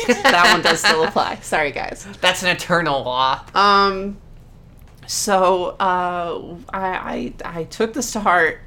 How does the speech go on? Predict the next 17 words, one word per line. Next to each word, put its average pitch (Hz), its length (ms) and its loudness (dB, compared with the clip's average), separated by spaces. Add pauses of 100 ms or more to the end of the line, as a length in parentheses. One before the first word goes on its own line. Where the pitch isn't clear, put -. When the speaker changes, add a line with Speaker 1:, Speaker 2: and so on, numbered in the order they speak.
Speaker 2:
on, 147 420 -2 (340)
Speaker 1:
Mm-hmm. 143 400 -12 (640)
Speaker 2:
on 185 460 2 (100)
January 214 760 2
first. - 840 -4 (480)
Uh, 170 580 -2
we, 160 300 -6
we 175 160 -4
always 185 260 0
spend 175 320 -4
New 170 140 -2
Year's 165 400 -4
Eve 156 240 -8
at 151 100 -6
my 147 140 -8
grandma's 147 500 -10
place, 139 560 -14